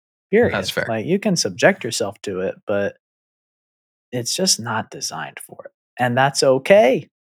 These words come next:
Speaker 2: We st-, we're all here, we love Apex, it's a team-based game, that's loud and clear, but I think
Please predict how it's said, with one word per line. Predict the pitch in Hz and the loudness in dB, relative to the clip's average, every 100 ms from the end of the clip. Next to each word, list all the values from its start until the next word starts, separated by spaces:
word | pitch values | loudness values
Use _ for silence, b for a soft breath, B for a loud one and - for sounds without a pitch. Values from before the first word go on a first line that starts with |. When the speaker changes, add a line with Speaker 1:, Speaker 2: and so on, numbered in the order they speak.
| _ | _
Speaker 2:
We | 131 135 | -2 0
st-, | - - - | 0 -4 -2
we're | 139 160 | 2 6
all | 180 | 6
here, | 180 196 190 | 6 4 2
we | 180 | 2
love | 180 185 196 | 2 2 4
Apex, | 226 240 175 170 185 - - | 2 4 2 2 2 -2 -2
it's | - 131 | -4 -6
a | 117 | -4
team-based | 156 180 175 175 175 - | 0 0 2 2 2 2
game, | 156 175 190 196 196 - | 4 6 4 4 0 -6
that's | 110 107 - | -8 -6 0
loud | 120 135 | 4 6
and | 135 131 | 4 0
clear, | 151 165 190 202 - | 2 2 2 -2 -6
but | 117 | -4
I | 117 | -4
think | 113 120 113 113 | -2 -2 -2 -6